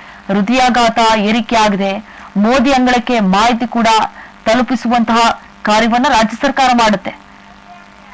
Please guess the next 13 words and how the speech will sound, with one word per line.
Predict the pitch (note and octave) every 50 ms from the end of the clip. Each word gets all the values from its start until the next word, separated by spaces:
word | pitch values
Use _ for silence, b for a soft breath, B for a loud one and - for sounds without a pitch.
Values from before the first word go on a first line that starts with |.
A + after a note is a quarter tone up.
| - - - - - - - - - - - - - - -
ಮೋದಿ | G#3 A3 C4 E4 F#4 F#4 G#4 G4
ಗಮನಕ್ಕೆ | E4+ F4+ F4+ F4+ F4+ F4+ F4+ F4+ C#4+
ತರಲು | D#4+ D4+ D4 D4 D4 D#4+ E4
ಡಾಕ್ಟರ್ | D4 C#4+ D4+ D4 - A#3 D#4 D#4
ಸಿ | - - D#4+
ಎನ್ | E4 E4+ E4 E4 D4
ಮಂಜುನಾಥ್ | D4 D4+ C#4+ D#4 C#4+ D#4+ D#4 D#4 D#4 D#4+
ಅವರು | D4+ D4+ D#4
ನಿರ್ಧಾರ | C#4 C4+ C4+ A#3+ D4 D4 C#4+ C#4+
ಮಾಡಿದ್ದಾರೆ. | C#4 C#4 C4+ C4+ A#3 C4 C4+ C#4+ D4+ C4+
ಈ | C4+
ರೀತಿಯಾಗಿ | C#4+ C#4 A#3 - C#4 C4 B3+ C4 D4
ಹೃದಯಾಘಾತ | D#4+ C4+ A3+ A3+ C#4 C#4 B3 C4 B3+ B3 B3